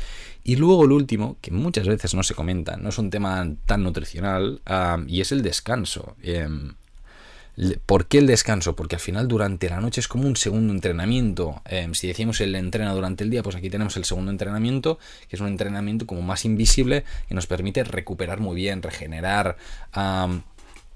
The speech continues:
nos permite crecer, generar adaptaciones, y en este sentido es clave que el descanso sea suficiente y de calidad, ¿de acuerdo?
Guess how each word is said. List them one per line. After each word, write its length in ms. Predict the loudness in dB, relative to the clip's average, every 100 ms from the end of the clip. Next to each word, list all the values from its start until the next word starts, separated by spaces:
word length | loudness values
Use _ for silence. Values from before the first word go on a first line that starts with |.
| -14 -8
nos 200 | -2 0
permite 480 | 0 0 0 0 2
crecer, 600 | 2 2 2 2 2 2
generar 480 | 0 0 0 0
adaptaciones, 680 | 0 0 -4 -4 0 0 -2
y 100 | -2
en 60 | -4
este 200 | -2 -2
sentido 400 | -2 0 2 2
es 180 | 2 0
clave 340 | 0 0 -4 -10 -14 -4
que 80 | -2
el 80 |
descanso 340 | -2 -2 -4 -2
sea 160 | -2
suficiente 920 | -2 0 0 0 0 2 2 0 -4 -8 -4
y 140 | -2
de 140 | 0 2
calidad, 480 | 0 0 -4 -6 -10 -10
¿de 100 | -6
acuerdo? 360 | 0 0 0